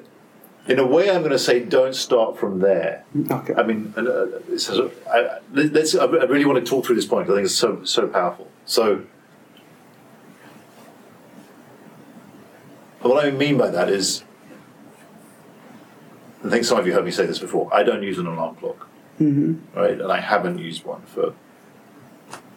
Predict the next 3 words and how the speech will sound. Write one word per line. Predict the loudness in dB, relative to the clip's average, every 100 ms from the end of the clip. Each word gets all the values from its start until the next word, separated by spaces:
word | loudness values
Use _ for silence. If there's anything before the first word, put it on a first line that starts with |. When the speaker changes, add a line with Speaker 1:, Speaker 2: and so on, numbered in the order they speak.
| -20 -4
Speaker 1:
thirty | -2 -2 -4
years. | -12 -14 -16 -16 -18 -20 -20 -20 -20 -20 -20 -20 -20 -20 -20 -20 -20 -20 -20 -20 -20
God, | -20